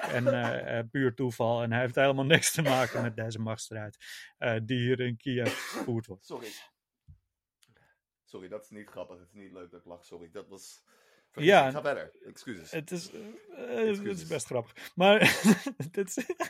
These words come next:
Speaker 2: het, het is zo absurd. Het is,
Speaker 1: Oh
Speaker 2: het
Speaker 1: mijn
Speaker 2: is
Speaker 1: god.
Speaker 2: het, de absurdheid voorbij. Eh, hetzelfde, eh, met, eh, eh,
Speaker 1: Ja.
Speaker 2: Kirillo Budanov.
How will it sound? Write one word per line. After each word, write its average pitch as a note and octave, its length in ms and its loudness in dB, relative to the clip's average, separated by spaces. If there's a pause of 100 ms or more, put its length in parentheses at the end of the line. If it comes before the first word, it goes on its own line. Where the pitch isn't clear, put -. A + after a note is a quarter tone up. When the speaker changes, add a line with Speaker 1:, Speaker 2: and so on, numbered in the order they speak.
(140)
Speaker 2:
het, G#3+ 180 -4 (200)
het F3 140 4
is A3 160 2
zo A3+ 220 6
absurd. F3 480 2
Het E3 160 -8
is, F3+ 200 -8 (340)
Speaker 1:
Oh C3 180 -4
Speaker 2:
het B2 160 -2
Speaker 1:
mijn F3 120 4
Speaker 2:
is - 80 -8
Speaker 1:
god. G#2 300 -16 (100)
Speaker 2:
het, C#3+ 280 -8
de D#3 80 0
absurdheid D3 540 0
voorbij. C#3 360 4 (260)
Eh, D3+ 240 4
hetzelfde, F3 540 4
eh, D#3+ 300 0
met, D#3 320 0
eh, D3+ 380 -2 (600)
eh, C#3 60 -2
Speaker 1:
Ja. C#3 120 -8 (160)
Speaker 2:
Kirillo D#3+ 840 2
Budanov. D#3 640 4